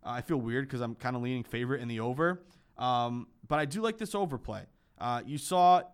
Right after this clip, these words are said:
the first game, the under cash, which was a huge, another huge hit. Um,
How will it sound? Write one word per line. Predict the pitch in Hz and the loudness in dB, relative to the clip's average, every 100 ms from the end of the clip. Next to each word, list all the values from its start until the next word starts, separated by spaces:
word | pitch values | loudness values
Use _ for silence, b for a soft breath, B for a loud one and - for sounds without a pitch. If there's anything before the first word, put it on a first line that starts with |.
| - | -18
the | 127 135 | -6 -6
first | - 165 160 | 0 0 0
game, | 160 160 160 165 | -4 -2 -2 -4
the | 127 | -8
under | 123 147 151 | -6 -4 -4
cash, | 151 143 135 | -2 -2 -2
which | 131 113 | -8 -10
was | 107 | -12
a | |
huge, | - 143 135 | 0 0 0
another | 135 151 | -2 -4
huge | 147 151 139 | -2 -2 0
hit. | 151 143 139 b b b b | 2 0 0 b b b b
Um, | 120 120 117 | 0 0 0